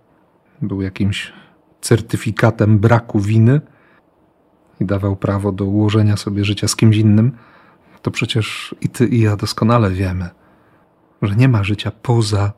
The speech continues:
Bogiem. I prawdą też jest, że, że z biegiem czasu właśnie w tym dokumencie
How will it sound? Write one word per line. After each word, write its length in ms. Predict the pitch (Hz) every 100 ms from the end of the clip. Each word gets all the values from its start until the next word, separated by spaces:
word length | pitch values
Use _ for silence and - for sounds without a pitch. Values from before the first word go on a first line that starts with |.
| -
Bogiem. 460 | 107 104 98 92 90 _ _ _ _ _ _ _ _ _ -
I 100 | -
prawdą 420 | 117 104 101 101
też 200 | 104 -
jest, 240 | 98 -
że, 160 | - 113 - _ _ - - - _ _ _ _ _ _ _ -
że 140 | 107
z 80 | 104
biegiem 400 | 107 110 107 107
czasu 460 | - 101 - 117 120 _ _ _ _ _ - 117 - _
właśnie 280 | 107 - 110
w 60 |
tym 220 | - 120 110
dokumencie 800 | 113 - 110 110 104 107 -